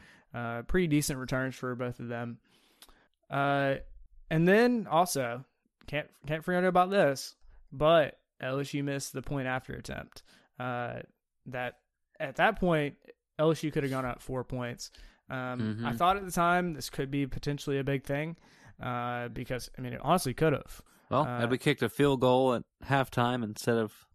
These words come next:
Speaker 2: throwing up a prayer,
Speaker 1: Yeah.
Speaker 2: probably would have been.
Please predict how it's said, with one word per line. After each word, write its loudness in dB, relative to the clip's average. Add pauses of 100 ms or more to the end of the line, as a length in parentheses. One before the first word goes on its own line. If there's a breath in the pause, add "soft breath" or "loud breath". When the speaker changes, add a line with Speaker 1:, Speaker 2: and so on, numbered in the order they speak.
(220)
Speaker 2:
throwing 4
up -2
a 0
prayer, 0 (460)
Speaker 1:
Yeah. -6 (260)
Speaker 2:
probably 4
would 2
have -6
been. -4